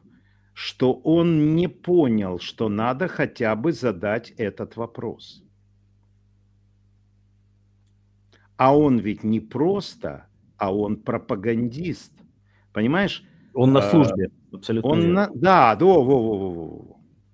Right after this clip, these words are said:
Speaker 2: При исполнении.
Speaker 1: И вот он при исполнении, а он не исполнил, и поэтому, э, беги, Марков, беги, как здесь вот написал, э, замечательно, м,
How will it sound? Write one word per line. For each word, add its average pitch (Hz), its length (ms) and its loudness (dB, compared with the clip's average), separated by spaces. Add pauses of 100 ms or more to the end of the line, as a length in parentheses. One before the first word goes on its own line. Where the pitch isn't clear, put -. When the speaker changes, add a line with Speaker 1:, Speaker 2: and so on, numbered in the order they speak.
(120)
Speaker 2:
При 123 140 0
исполнении. 98 680 0 (380)
Speaker 1:
И 131 180 0
вот 139 540 -2
он 123 260 -6
при 107 220 -8
исполнении, 165 1120 -6
а 107 200 -2
он 110 400 -4 (160)
не 110 340 -4 (100)
исполнил, 160 1000 -4
и 110 100 -6
поэтому, 120 960 -6 (680)
э, 98 320 -6
беги, 117 640 -6
Марков, 107 540 -4
беги, 107 460 -6
как 107 280 -8
здесь 92 440 -12
вот 90 300 -10
написал, 87 760 -10 (600)
э, 92 460 -6
замечательно, 87 1040 -8
м, 90 500 -12